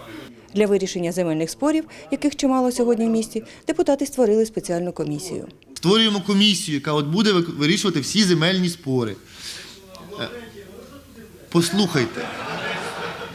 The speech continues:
Speaker 2: Е, е, е, ту-, туди Лаврентія внести не можна. Не можна. Бо є, ви, пояснюю, чому не можна внести. Тому що ми,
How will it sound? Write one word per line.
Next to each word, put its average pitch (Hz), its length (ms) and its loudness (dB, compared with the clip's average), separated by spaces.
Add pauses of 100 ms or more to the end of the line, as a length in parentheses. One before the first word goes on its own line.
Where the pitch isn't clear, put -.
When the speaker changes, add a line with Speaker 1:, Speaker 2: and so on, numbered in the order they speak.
Speaker 2:
Е, 135 180 0 (180)
е, 139 220 0 (400)
е, 147 300 2 (180)
ту-, 196 140 0 (280)
туди 196 320 6
Лаврентія 226 720 4
внести 226 380 0
не 220 100 4
можна. 139 440 2 (840)
Не 196 140 6
можна. 156 440 4 (640)
Бо 156 120 4
є, 196 140 4
ви, 214 240 2 (460)
пояснюю, 208 600 2
чому 226 340 6
не 208 100 4
можна 208 320 2
внести. 202 420 0
Тому 165 220 -2
що 196 140 -2
ми, 262 240 4